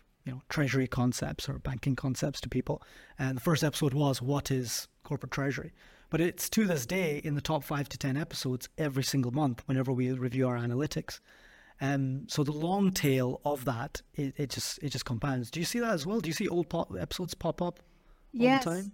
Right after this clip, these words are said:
Speaker 2: Uh, again, <laughs> Tim Cotton, because sometimes,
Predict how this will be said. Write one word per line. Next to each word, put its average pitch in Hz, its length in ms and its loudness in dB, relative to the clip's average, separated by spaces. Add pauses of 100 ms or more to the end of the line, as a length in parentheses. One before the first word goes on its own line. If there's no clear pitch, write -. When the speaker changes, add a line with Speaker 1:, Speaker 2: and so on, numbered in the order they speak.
Speaker 2:
Uh, 220 240 8
again, 226 500 4 (120)
<laughs> - 120 -10
Tim 277 340 4
Cotton, 254 520 8 (400)
because 233 640 4
sometimes, 254 680 4